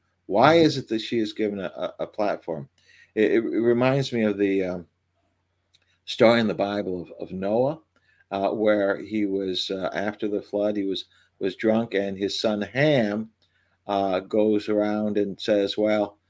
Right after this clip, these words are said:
Speaker 1: Noah's, uh, naked in, in, uh, inside his, his tent." And so what would spur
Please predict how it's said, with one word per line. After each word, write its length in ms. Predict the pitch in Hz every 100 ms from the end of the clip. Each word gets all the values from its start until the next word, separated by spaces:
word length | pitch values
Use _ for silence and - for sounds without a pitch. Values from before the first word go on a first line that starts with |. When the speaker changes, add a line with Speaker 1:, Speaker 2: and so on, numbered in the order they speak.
| _ _
Speaker 1:
Noah's, 580 | 101 107 110 110 104 - -
uh, 320 | 90 92 90 -
naked 680 | 101 135 170 - 90 90 - _ _ _ _
in, 380 | 101 107 104 -
in, 400 | - 104 107 101
uh, 340 | 98 95 92 85 - _
inside 520 | 110 107 - 101 92
his, 340 | 95 95 82 -
his 240 | - 98 -
tent." 500 | - 165 110 - - _ _ _ _ _ _
And 180 | 117 -
so 420 | - 123 117 - _ _ _ _ _
what 300 | - 139 113
would 320 | 202 202 185 - -
spur 880 | - - - - 127 117 117 113 110